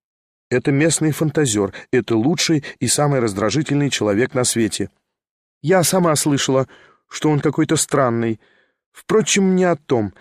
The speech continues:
Я слышала, что он знает три языка и английский, и может литературной работой заниматься. В таком случае у меня для него много работы. Мне нужен помощник, и чем скорее, тем лучше. Возьмет он работу или нет, мне его рекомендовали. О, непременно.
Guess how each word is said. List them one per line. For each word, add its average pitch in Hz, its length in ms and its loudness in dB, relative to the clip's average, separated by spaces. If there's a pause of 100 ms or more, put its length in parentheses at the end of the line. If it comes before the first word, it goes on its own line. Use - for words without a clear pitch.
(340)
Я 151 180 2
слышала, 175 480 2
что - 180 -2
он 135 120 2
знает 147 340 -2
три 143 160 -2
языка 127 480 0
и 170 80 2
английский, 127 720 -2 (280)
и 135 120 0
может 151 280 0
литературной 123 680 0
работой 123 440 0
заниматься. 156 600 0 (280)
В - 80 -20
таком 127 240 0
случае - 380 0
у - 20 0
меня 127 220 0
для 120 120 0
него 135 220 0
много 175 300 2
работы. 160 420 0 (320)
Мне 160 220 2
нужен 156 280 2
помощник, 165 540 0
и 143 60 -2
чем 117 180 -2
скорее, 123 340 0
тем 160 200 -2
лучше. 156 360 -2 (420)
Возьмет 135 380 2
он 214 120 2
работу 156 340 2
или 139 140 0
нет, 147 260 -2
мне 120 160 0
его 143 100 2
рекомендовали. 175 760 2 (580)
О, 151 440 4
непременно. 123 1080 0